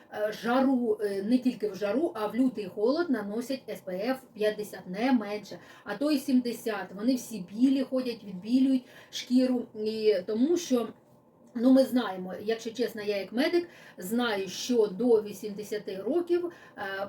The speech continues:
дуже у багатьох стається рак шкіри. Початкова стадія, е, ну, через одного.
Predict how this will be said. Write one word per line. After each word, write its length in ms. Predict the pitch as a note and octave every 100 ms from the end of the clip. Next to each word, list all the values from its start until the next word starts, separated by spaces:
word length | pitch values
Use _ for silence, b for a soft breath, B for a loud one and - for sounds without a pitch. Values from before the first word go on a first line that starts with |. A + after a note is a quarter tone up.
| - G#3 - F#3+
дуже 320 | B3 G3 G3 -
у 80 | G3
багатьох 560 | F#3 F3+ F3+ C4 D#4+
стається 640 | - G3+ G3 A#3 A#3+ A3+ G3+
рак 280 | F#3+ G#3 -
шкіри. 560 | - G#3+ G#3 G3 F#3 -
Початкова 640 | G3+ G3 G#3+ - G#3 G3
стадія, 640 | F#3 - A3 D4+ D4+ D#4+ D#4+ B B B
е, 380 | - G3 G3 G#3 G#3 G#3+
ну, 320 | C4 E4 D4+ -
через 440 | - A#3 C4 B3 -
одного. 680 | G#3 G3+ G#3 F3+ F3+ F3